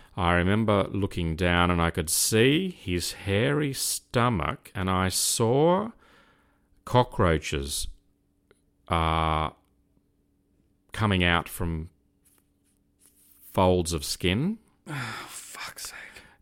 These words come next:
Speaker 1: And the light that I shone on the slippery, slimy,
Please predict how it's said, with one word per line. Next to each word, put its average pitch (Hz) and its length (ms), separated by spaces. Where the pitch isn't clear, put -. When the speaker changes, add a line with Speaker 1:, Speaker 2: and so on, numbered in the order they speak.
Speaker 1:
And 90 840
the 101 200
light 113 560
that - 160
I 92 140
shone 82 720
on 87 200
the 82 80
slippery, 85 800
slimy, 87 920